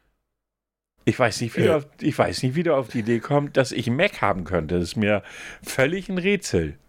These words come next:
Speaker 1: Ich, oder er hat vielleicht geraucht, irgendwas. Keine Ahnung, kann ich nicht sagen. Also, es, gu-, guter Support geht anders.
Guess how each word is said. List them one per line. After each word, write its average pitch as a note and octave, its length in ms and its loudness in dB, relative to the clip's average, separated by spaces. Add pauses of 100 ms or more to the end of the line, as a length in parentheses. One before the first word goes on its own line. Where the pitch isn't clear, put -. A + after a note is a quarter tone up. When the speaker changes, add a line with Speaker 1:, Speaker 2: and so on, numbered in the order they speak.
(140)
Speaker 1:
Ich, - 80 -12
oder B2+ 300 2 (160)
er D#3+ 100 0
hat E3+ 140 -2
vielleicht E3 260 0
geraucht, D3 480 0
irgendwas. E2 600 -6
Keine G#2+ 260 0
Ahnung, F2 260 -2
kann F2 140 -2
ich F#2+ 80 2
nicht A2+ 140 0
sagen. D#2+ 340 0 (1700)
Also, F#2+ 180 2 (300)
es, - 240 -8
gu-, - 300 -4
guter C3+ 320 0
Support F3 480 -2
geht F3+ 180 -2
anders. A2 540 -4